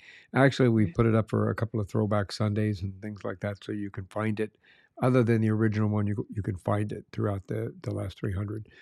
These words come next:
Speaker 1: But basically, um, we were talking
Speaker 2: Just say
Speaker 1: about
Speaker 2: you,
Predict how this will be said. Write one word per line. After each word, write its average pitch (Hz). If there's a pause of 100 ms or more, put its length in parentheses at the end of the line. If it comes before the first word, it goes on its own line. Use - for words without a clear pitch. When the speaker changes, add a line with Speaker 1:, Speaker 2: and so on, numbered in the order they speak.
(340)
Speaker 1:
But 110
basically, 117 (100)
um, 110
we 113
were 107
talking 120
Speaker 2:
Just 110
say -
Speaker 1:
about 110
Speaker 2:
you, 233